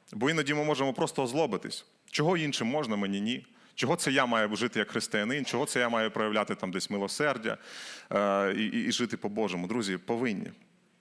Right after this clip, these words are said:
Будьте невідступні. Цей уривок сьогодні нас вчить невідступності від Божих заповідей. Нехай Господь нас в цьому благословить, друзі.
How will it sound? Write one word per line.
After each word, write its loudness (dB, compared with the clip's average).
Будьте 2
невідступні. 0
Цей 2
уривок 0
сьогодні 0
нас -2
вчить -4
невідступності -2
від -4
Божих -4
заповідей. -4
Нехай 0
Господь -2
нас -6
в -10
цьому -4
благословить, -4
друзі. -6